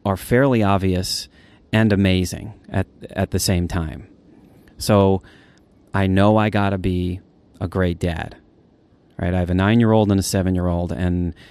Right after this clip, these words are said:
the time that we spend is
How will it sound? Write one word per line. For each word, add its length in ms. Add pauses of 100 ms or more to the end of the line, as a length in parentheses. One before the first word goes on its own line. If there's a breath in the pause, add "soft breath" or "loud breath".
(140 loud breath)
the 100
time 300
that 80
we 100
spend 580 (880 soft breath)
is 540